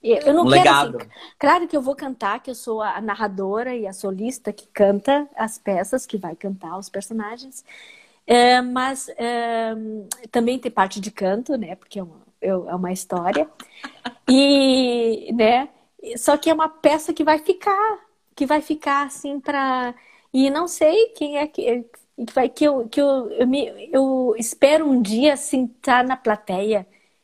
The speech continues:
Speaker 1: e eu vi alguém
Speaker 2: Vê-la montada por outro.
Speaker 1: Vê-la montada por outros. Então, isso é o meu grande sonho. Que a música continue.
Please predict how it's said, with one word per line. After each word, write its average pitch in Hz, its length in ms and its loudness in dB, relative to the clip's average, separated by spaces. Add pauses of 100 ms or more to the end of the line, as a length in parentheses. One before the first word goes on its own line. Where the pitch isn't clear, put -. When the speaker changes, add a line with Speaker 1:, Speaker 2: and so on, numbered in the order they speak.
(160)
Speaker 1:
e 226 140 4
eu 226 180 6
vi 226 560 0 (500)
alguém 208 320 4
Speaker 2:
Vê-la 185 180 6
montada 202 480 2
por 220 220 -4
outro. 214 140 -4
Speaker 1:
Vê-la 302 240 4
montada 359 680 -2
por 359 220 -8
outros. 262 720 -6
Então, 240 420 -10
isso 285 220 -6
é 339 40 -2
o 311 60 -6
meu 311 120 -6
grande 240 440 -2
sonho. 185 480 -12 (460)
Que 262 100 0
a 254 80 4
música 294 480 -2
continue. 277 920 -4